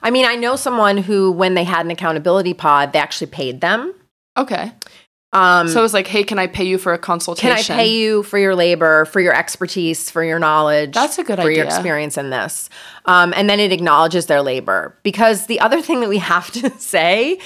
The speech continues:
Speaker 1: is that everyone I know who's doing restorative justice work is oppressed in some way. <laughs> You know what I mean? I don't know a lot of, like, white, cis, men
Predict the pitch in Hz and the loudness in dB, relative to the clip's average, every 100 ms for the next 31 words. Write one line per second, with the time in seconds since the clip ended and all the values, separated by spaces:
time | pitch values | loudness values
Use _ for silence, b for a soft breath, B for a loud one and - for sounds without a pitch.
0 | B B B 240 214 226 226 254 320 440 | B B B 2 4 4 4 0 0 0
1 | 440 190 190 220 247 269 262 220 214 196 | 0 2 2 2 2 2 0 -2 0 2
2 | 196 196 185 180 175 156 - 233 226 254 | 0 2 2 4 2 0 0 -4 0 4
3 | 277 311 - 254 220 226 - - - 202 | 2 0 -2 0 2 0 0 -2 -2 -4
4 | 226 196 180 165 - 196 - - _ - | 0 0 2 0 0 -4 -6 -20 _ -10
5 | B B B 233 262 254 254 247 220 262 | B B B 0 2 2 0 0 0 0
6 | 302 240 240 240 240 208 196 190 180 175 | -2 -2 2 4 4 2 2 2 2 0
7 | 175 170 180 175 180 175 - - 190 175 | -2 -2 0 2 0 -2 -6 -4 0 2
8 | 165 - - - b b _ _ - 190 | 2 -2 -10 -12 b b _ _ -6 -2
9 | 185 175 175 170 160 160 | 0 0 0 -2 -2 -4